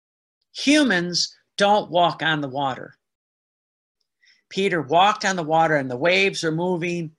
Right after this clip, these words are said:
and he becomes afraid. He cries out to Jesus, "Save me." Jesus grabs him and he didn't go,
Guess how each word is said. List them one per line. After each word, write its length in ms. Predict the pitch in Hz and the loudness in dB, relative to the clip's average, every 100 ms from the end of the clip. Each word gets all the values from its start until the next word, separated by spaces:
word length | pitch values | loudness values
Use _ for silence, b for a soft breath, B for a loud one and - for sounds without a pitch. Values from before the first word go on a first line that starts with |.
| _ _ - | _ _ -6
and 140 | 156 | -4
he 100 | 175 | -2
becomes 460 | 170 - 165 160 160 | -4 -4 -4 -2 -4
afraid. 760 | 156 180 180 175 170 170 165 _ _ _ _ _ _ _ _ _ _ - | -4 0 2 2 0 -4 -8 _ _ _ _ _ _ _ _ _ _ -8
He 120 | 165 | -8
cries 420 | - 202 214 208 | 2 4 4 2
out 160 | 202 180 | 0 -2
to 100 | 156 | -4
Jesus, 500 | 208 214 190 175 - | -4 -4 -2 2 2
"Save 560 | 196 233 247 254 - | 2 2 2 -2 -8
me." 520 | 226 220 196 160 131 _ _ _ - | -8 -6 -6 -8 -12 _ _ _ -8
Jesus 420 | 208 185 180 - | -2 0 0 -2
grabs 400 | - 190 208 - | 0 2 4 2
him 120 | 160 | -2
and 80 | 156 | -2
he 60 | |
didn't 220 | 175 233 202 | -2 -2 2
go, 320 | 190 165 | 2 2